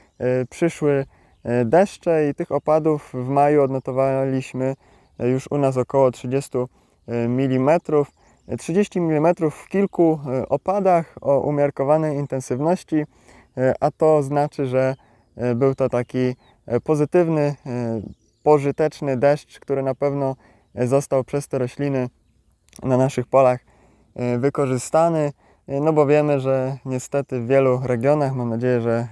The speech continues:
tak nie wydarzyło się u Was, e, ale w wielu regionach mieliśmy do czynienia albo z, e, potężnymi, e, ulewami,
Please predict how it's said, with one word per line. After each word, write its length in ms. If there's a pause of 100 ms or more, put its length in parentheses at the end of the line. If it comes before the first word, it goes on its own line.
tak 160
nie 160
wydarzyło 440
się 140
u 200
Was, 260 (480)
e, 120
ale 260
w 40
wielu 240
regionach 500
mieliśmy 360
do 80
czynienia 440
albo 380
z, 300 (460)
e, 240
potężnymi, 920
e, 200
ulewami, 720